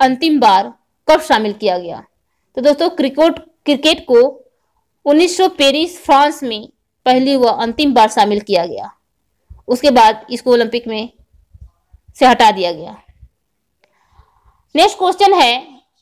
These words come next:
कि भारत के लिए किस एंग्लो इंडियन ने उन्नीस सौ पेरिस फ्रांस ओलंपिक में दो सौ मीटर दौड़ तथा दो सौ मीटर बाधा दौड़ में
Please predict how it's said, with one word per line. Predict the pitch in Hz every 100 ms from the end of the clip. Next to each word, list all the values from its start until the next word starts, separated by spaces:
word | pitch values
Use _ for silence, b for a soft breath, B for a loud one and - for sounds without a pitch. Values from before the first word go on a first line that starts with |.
| _ _ -
कि | 262
भारत | 277 285 339 339
के | 381
लिए | 330 240 196 - _ _ _ _
किस | 349 359
एंग्लो | - 302 302 339 370
इंडियन | 311 285 311 311
ने | 208 185 - _ _ _ _ _ _ _ _ _ _ _ _ 294
उन्नीस | 320 392
सौ | 392 381
पेरिस | 339 285 320 339 -
फ्रांस | 294 277 302 294
ओलंपिक | 262 240 262 262
में | 233 190 247 _ _ -
दो | 214 320
सौ | 370
मीटर | 349 339 349 330 240
दौड़ | 247 240 269 277 _ _ -
तथा | - 277
दो | 277 370
सौ | 370
मीटर | 320 269 269 262
बाधा | 226 285 269
दौड़ | 247 226
में | 208 214